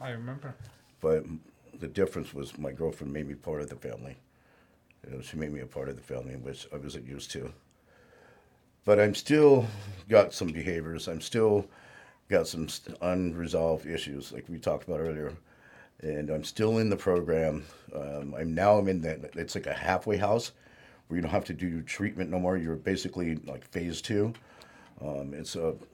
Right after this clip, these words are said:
Speaker 2: li-, you're living in a, like, a sober living house. And so I never worked. I worked only at McDonald's, Del Taco, but I haven't worked in, like, a legitimate job in years.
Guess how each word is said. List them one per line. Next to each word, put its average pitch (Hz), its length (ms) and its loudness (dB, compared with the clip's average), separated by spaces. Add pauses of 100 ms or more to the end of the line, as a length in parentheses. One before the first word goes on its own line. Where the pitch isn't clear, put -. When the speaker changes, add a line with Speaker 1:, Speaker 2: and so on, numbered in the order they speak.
(280)
Speaker 2:
li-, 80 240 -8 (300)
you're 87 160 -4
living 85 220 0
in 78 140 -2
a, 73 140 -6
like, 76 220 -8
a 71 40 -12
sober 78 240 -4
living 82 220 0
house. 92 340 2 (1080)
And 78 260 -4
so 80 300 -2
I - 40 0
never 143 280 -2
worked. 95 380 -4 (280)
I 87 60 -2
worked 107 260 0
only 113 160 2
at 90 60 2
McDonald's, 92 560 4
Del 85 160 4
Taco, 82 400 4
but 85 160 -2
I 110 40 6
haven't 143 240 2
worked 110 360 -2
in, 80 100 -12
like, 78 160 -2 (340)
a 85 60 -6
legitimate 87 600 0
job 90 260 6
in 76 120 -4
years. 98 440 0